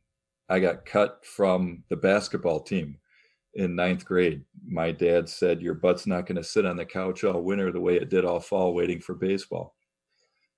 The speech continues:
And so there was a kid in my neighborhood that I heard was trying out for the swim team,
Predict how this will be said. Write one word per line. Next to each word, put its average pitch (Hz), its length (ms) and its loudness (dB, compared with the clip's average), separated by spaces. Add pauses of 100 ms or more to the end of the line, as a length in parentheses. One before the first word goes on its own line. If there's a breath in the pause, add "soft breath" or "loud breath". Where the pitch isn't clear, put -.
(140)
And 87 280 2
so 90 560 4 (280)
there 92 180 8
was 92 200 4
a 90 60 2
kid 107 240 2
in 101 60 6
my 92 140 4
neighborhood 95 560 4
that 92 120 4
I 85 100 4
heard 92 300 2
was 87 160 -6
trying 90 320 0
out 90 220 -2
for 98 100 -4
the 85 100 -6
swim 95 320 0
team, 92 300 -6